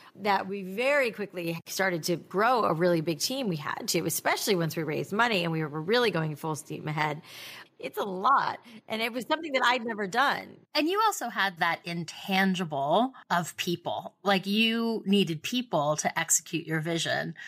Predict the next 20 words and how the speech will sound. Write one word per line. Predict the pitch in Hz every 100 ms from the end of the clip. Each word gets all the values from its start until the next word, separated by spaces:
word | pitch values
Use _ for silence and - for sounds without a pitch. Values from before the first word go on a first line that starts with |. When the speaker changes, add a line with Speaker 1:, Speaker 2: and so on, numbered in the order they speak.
| - - -
Speaker 2:
I | 196
mean, | 190 175 -
if | 190
you | 214
haven't | 202 214 208 190 165
worked | 175 175 -
in | 170 160 -
the | 156
service | 156 175 175 165 156
industry, | - 156 147 - - 131 151 151
I | 180
mean, | 170
I | 156 165
started | - 165 160 160 - - -
early | 175 180
on | 165 160
in |
the | 151
spa | - - 175 220 -
industry. | 151 147 - - 131 127